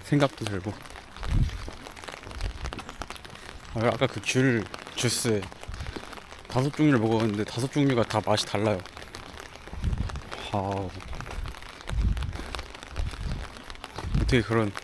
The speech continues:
신기한 귤의 종류가 그렇게 많구나도 처음 알았고, 맛이 다 다르구나도 그렇게 처음 알았습니다. 아까 먹은 주스 중에서 제일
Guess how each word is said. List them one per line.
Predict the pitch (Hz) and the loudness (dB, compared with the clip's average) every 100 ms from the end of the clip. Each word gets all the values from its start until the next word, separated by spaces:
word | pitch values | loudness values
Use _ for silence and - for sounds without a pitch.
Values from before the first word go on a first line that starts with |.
| - | -10
신기한 | - 139 143 143 120 110 - - - - - - - - - - - - - - - | 0 2 4 6 4 2 -6 -12 -12 -12 -12 -14 -6 0 2 0 -2 -8 -10 -12 -10
귤의 | - 139 | 4 6
종류가 | 120 120 131 127 | 6 6 8 6
그렇게 | 131 127 | 6 6
많구나도 | 107 107 - 120 110 110 | 6 4 4 4 4 2
처음 | - 139 | 0 2
알았고, | 98 90 - 90 - - - - - | 2 0 -4 -8 -10 -12 -12 -4 2
맛이 | 104 110 | 4 6
다 | 127 | 4
다르구나도 | 113 110 113 113 110 104 107 | 6 6 6 4 4 4 0
그렇게 | 113 107 - 107 - - - - - - - | -4 -4 -2 -4 -4 -10 -12 -12 -12 -6 -2
처음 | - 147 | 4 6
알았습니다. | 135 104 - - - - - - - - - - - - - - - - - - - - - - - | 6 6 -2 -6 -10 -14 -12 -6 -4 -4 -6 -10 -12 -12 -12 -14 -12 -10 -6 -6 -8 -12 -12 -6 -2
아까 | 127 | 2
먹은 | 117 113 | 4 4
주스 | 110 110 - 127 117 117 | 2 0 0 2 4 2
중에서 | - 120 110 131 | 0 2 2 2
제일 | 127 120 | 2 4